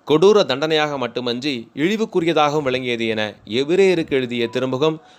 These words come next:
பனிரெண்டாவது அதிகாரம் இரண்டாவது வசனத்தில் குறிப்பிடுகிறார். இதனால்தான் இயேசுவை மெசியா என அறிவித்த பேதுருவால் கூட அவருடைய சிலுவை சாவை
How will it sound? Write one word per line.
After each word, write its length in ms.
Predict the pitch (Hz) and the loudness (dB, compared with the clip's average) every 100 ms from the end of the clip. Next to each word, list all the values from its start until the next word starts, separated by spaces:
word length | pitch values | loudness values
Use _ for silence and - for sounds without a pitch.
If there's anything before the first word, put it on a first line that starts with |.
| _ - | _ -4
பனிரெண்டாவது 600 | 143 185 180 165 156 131 | 0 2 2 4 4 2
அதிகாரம் 500 | 120 120 120 117 107 | 0 -2 -2 -2 -4
இரண்டாவது 420 | 135 165 165 151 | -2 2 2 2
வசனத்தில் 400 | 123 113 104 127 | -2 -6 -8 -6
குறிப்பிடுகிறார். 640 | 110 101 95 90 85 - _ _ _ _ - - - - - | -4 -4 -6 -4 -6 -8 _ _ _ _ -20 -20 -18 -10 -6
இதனால்தான் 840 | 98 117 151 147 139 165 143 120 117 _ | -2 2 4 4 2 2 2 0 -8 _
இயேசுவை 520 | - 135 170 156 139 123 | -4 -2 -2 -2 -4 -2
மெசியா 460 | 131 - 208 185 | -6 -4 0 2
என 140 | 160 135 | 2 0
அறிவித்த 500 | 117 127 131 120 107 | -2 -2 -4 -4 -2
பேதுருவால் 540 | 156 180 175 147 139 | -2 0 0 2 0
கூட 460 | 117 135 156 123 117 | -2 -2 0 0 -2
அவருடைய 480 | - 139 156 143 131 | -6 -4 -4 -4 -4
சிலுவை 340 | 120 185 196 185 | -4 -2 0 0
சாவை 480 | 175 127 110 101 | 0 -2 -2 -6